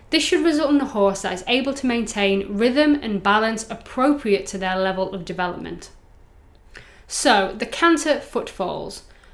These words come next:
So when the horse is in the right canter lead, the footfall sequence should be as follows.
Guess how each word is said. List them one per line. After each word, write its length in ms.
So 160
when 260
the 120
horse 360
is 100
in 360
the 80
right 480
canter 400
lead, 440
the 60
footfall 540
sequence 480
should 160
be 160
as 100
follows. 640